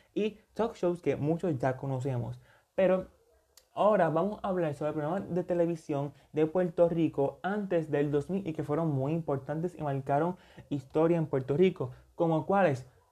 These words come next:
Pues miren, Noche de Gala. ¿Qué es Noche de Gala? Pues miren, fue un programa de televisión específicamente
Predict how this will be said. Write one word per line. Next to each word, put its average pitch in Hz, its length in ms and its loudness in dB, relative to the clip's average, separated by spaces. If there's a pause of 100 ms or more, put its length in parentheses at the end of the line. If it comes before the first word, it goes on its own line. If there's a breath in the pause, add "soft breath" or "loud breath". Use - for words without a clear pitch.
Pues 131 160 2
miren, 127 300 0 (160)
Noche 180 360 0
de 170 160 4
Gala. 123 300 0 (400 soft breath)
¿Qué 214 160 6
es 220 60 0
Noche 208 320 -2
de 196 180 4
Gala? 185 300 2
Pues 147 140 -4
miren, 139 300 -2
fue 180 180 0
un 214 140 0
programa 202 420 2
de 196 80 2
televisión 185 640 0
específicamente 160 1300 -2